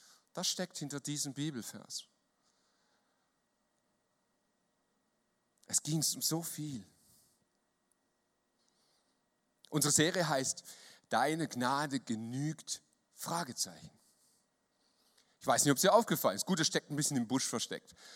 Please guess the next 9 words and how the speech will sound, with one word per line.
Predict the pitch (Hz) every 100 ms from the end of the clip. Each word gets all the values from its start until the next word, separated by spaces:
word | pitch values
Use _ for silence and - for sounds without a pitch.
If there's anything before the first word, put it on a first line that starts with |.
| -
das | 117 -
Fragezeichen. | 104 101 101 110
Aber | 180 208
es | -
ist | - -
da. | 113 87 - - _ _ _ _ _ - - - - _
Warum | - 220 226 254
das | 233 -
Fragezeichen? | 208 240 233 175 - 104 98 -